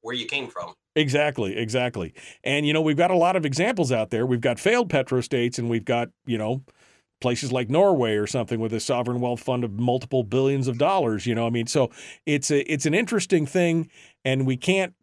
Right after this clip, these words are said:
Speaker 2: take 'em, uh, we can't take it all because we, you know, we're not the same, but we can take lessons from each of those. So it should be an interesting, uh,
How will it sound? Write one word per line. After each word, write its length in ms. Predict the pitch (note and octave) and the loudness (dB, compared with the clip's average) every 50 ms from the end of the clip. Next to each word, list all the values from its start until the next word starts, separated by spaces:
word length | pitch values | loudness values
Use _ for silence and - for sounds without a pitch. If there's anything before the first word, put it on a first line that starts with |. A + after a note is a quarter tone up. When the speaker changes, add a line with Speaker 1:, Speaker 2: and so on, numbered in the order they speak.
| _ - | _ 0
Speaker 2:
take 240 | - E3 E3 D#3+ - | 2 2 2 4 2
'em, 180 | D#3 D3+ D#3 - - | 0 0 0 -6 -6
uh, 240 | A2 B2 B2 A#2+ B2 C3 | -4 -2 -2 -2 -2 -2
we 100 | C3+ B2+ | -4 -2
can't 260 | - F3 F3+ F3 C3 | 0 -2 -2 0 0
take 200 | - D#3 B2+ C#3 | -2 -2 0 2
it 60 | B2+ | 2
all 200 | C#3 D3 C3 B2+ | 2 4 2 2
because 320 | B2+ B2+ A#2+ - A#2+ G2+ | 0 -2 -2 -2 -4 -2
we, 160 | A2+ A#2 A2 - _ _ _ _ - | -2 -4 -4 -4 _ _ _ _ -10
you 120 | A2 G#2 | -8 -6
know, 100 | G2+ G2+ | -6 -4
we're 240 | G#2 G2+ G2+ G#2 G2+ | -4 -4 -6 -6 -6
not 260 | - A#2+ A#2 A2+ - - | -6 -4 -4 -4 -4 -6
the 60 | - | -4
same, 380 | - - D#3 D#3 C#3+ B2+ A#2 | -4 -2 0 0 0 0 -2
but 180 | A2 G2+ G#2 G#2 | -2 -2 -2 -2
we 140 | A2 A#2+ A#2 | 0 -2 -2
can 140 | - A2+ G#2+ | -2 -4 -2
take 240 | - D#3+ D#3+ B2+ | 0 0 0 0
lessons 380 | A#2+ C3+ C#3 - - A2+ G#2 F#2 | 0 0 0 0 -2 -4 -6 -6
from 180 | - G#2 G2 G#2 | -6 -6 -4 -4
each 160 | G#2+ G2+ - | -6 -4 -4
of 80 | F#2+ | -6
those. 200 | E2 E2 D#2 D2+ | -4 -6 -6 -6
So 140 | - - G2 | -6 -4 -4
it 80 | F#2+ G2 | -4 -4
should 220 | - - D3 C3+ | -4 -2 -2 -2
be 120 | B2 A#2 G#2+ | 0 -2 -2
an 80 | G2 | -2
interesting, 580 | G2+ G#2+ - - G#2 - - A2 G2 F#2 F2 F2 | -4 -6 -6 -6 -8 -8 -6 -6 -6 -6 -4 -4
uh, 180 | F2+ F2 E2+ | -6 -6 -6